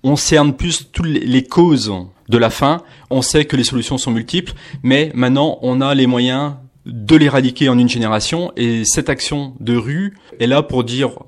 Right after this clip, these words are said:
aux politiques, aussi au gouvernement, que mettez plus le paquet, intervenez plus, parce que maintenant on a vraiment les outils, on peut éradiquer la faim réellement en une génération. Chose qu'on pouvait pas faire, on pouvait pas le dire ça il y a quinze, vingt ans.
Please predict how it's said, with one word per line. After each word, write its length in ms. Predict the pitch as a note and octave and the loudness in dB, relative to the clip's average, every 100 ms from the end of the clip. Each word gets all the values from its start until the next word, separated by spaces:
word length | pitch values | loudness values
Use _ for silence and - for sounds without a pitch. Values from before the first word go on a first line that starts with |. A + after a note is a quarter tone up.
| _ _ | _ _
aux 60 | C#3+ | -2
politiques, 440 | D3+ B2+ C3 F#3+ | 0 -2 -2 -6
aussi 160 | C3 - | -6 -6
au 80 | D#3 | -4
gouvernement, 580 | B2+ B2+ A#2+ C3 D#3 E3+ | -2 0 0 0 0 -2
que 180 | C3 A2+ | -4 -4
mettez 540 | A#2+ C#3 C#3 D#3+ D#3 - - - | 0 0 2 2 2 -8 -10 -6
plus 180 | G#3+ | 0
le 80 | F3+ | 0
paquet, 400 | E3+ E3+ D#3 F#3 _ _ B2 | 0 0 -2 -2 _ _ -10
intervenez 460 | A2+ C3+ C3 C3 | -6 -2 2 2
plus, 360 | C3 E3 E3 - - - | 2 -2 -2 -8 -14 -4
parce 200 | C3 - | -4 0
que 80 | C3 | 2
maintenant 500 | C3 C#3 C#3+ D#3+ - - | 4 4 2 -2 -6 -4
on 120 | B2 | 0
a 80 | B2 | 2
vraiment 200 | B2+ C3+ | 2 0
les 180 | B2 A#2 | 0 -4
outils, 420 | - C#3+ C#3+ - _ | -10 -12 -12 -14 _
on 100 | C3 | -2
peut 160 | B2+ C#3+ | 2 2
éradiquer 420 | C3 B2 A#2 B2+ | 2 0 -2 -2
la 100 | A#2+ | -2
faim 220 | - C3 | -2 -4
réellement 500 | A#2 A2 A2 B2 C3 - - | -2 0 2 0 -2 -8 -2
en 160 | A#2+ | 2
une 120 | A#2+ | 4
génération. 580 | A#2+ B2+ A2+ A2 - G2+ - - - | 4 2 2 0 0 -6 -10 -18 -6
Chose 220 | - C3+ | 0 0
qu'on 140 | - B2+ | 0 0
pouvait 200 | - A#2 | 2 2
pas 140 | C3 | 2
faire, 340 | - C#3+ D3 - | 2 0 0 -4
on 80 | A#2 | -2
pouvait 180 | C#3 C3+ | 0 2
pas 140 | D3+ | 2
le 60 | C3 | 2
dire 180 | C3 | 0
ça 240 | - C3 C3+ | -2 -2 -2
il 60 | |
y 60 | A#2 | -2
a 40 | |
quinze, 280 | G2+ A#2 G#2 | -2 -4 -4
vingt 200 | G#2 | -4
ans. 60 | - | -6